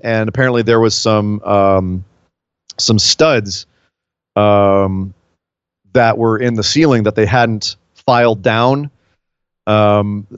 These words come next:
th-, uh, some bolts, and he was able to hang himself by his shoelace.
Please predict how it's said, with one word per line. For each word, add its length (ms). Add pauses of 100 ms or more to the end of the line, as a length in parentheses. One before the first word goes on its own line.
(160)
th-, 120
uh, 160
some 180
bolts, 540 (200)
and 100
he 80
was 100
able 200
to 80
hang 180
himself 400
by 200
his 120
shoelace. 560